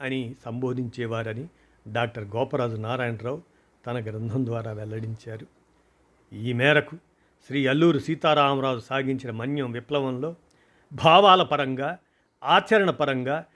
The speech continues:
ఇంతటి ప్రముఖ పాత్ర నిర్వహించిన డిప్యూటీ కలెక్టర్ శ్రీ ఫజలుల్లా ఖాన్ శ్రీ అల్లూరికి పూర్తిగా అండదండలుగా నిలిచిన వాస్తవాన్ని కూడా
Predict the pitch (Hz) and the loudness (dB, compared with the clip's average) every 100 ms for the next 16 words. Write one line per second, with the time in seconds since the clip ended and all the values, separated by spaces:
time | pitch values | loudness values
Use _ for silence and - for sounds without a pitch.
0 | _ _ 175 190 185 139 - 117 160 185 | _ _ -2 2 2 2 -2 -4 -2 -2
1 | - 143 135 117 117 127 120 127 120 113 | 0 0 -2 -8 -6 -4 -4 -4 -6 -8
2 | 123 117 135 127 113 120 123 120 113 110 | -8 -8 -8 -8 -8 -4 -6 -4 -8 -8
3 | _ _ _ 135 135 - 120 139 143 131 | _ _ _ -2 -2 -2 -2 2 4 4
4 | 123 - 147 113 95 _ _ _ _ _ | 0 0 0 0 -6 _ _ _ _ _
5 | - 123 113 135 170 180 151 131 123 185 | -12 -8 -4 2 6 8 6 -2 -6 -6
6 | - 143 127 127 160 147 143 131 123 120 | -4 -2 -2 0 0 0 0 -2 -2 -4
7 | 117 113 113 107 131 - 147 151 139 117 | -6 -10 -12 -6 -8 -6 -2 0 -2 -4
8 | 117 123 | -6 -6